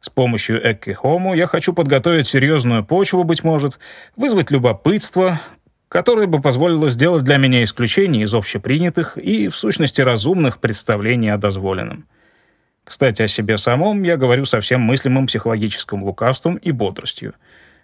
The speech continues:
Мне вовсе не улыбается предстать перед людьми пророком, чудищем и нравственным пугалом. Книга может ещё и в этом отношении оказаться полезной.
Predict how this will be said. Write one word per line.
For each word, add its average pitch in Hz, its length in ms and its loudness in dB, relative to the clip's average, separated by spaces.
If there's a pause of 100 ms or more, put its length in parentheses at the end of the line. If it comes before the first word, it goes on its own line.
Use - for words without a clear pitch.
Мне 180 160 0
вовсе 170 300 2
не 123 100 4
улыбается 127 500 2
предстать 113 520 -2
перед 110 160 -4
людьми 110 320 0
пророком, 113 640 -2
чудищем 113 640 -2 (260)
и 175 100 0
нравственным 113 580 2
пугалом. - 480 -8 (760)
Книга 139 300 0
может 135 280 2
ещё 139 220 0
и 151 60 2
в 165 80 2
этом 143 220 0
отношении 113 480 0
оказаться 113 500 0
полезной. 104 580 -2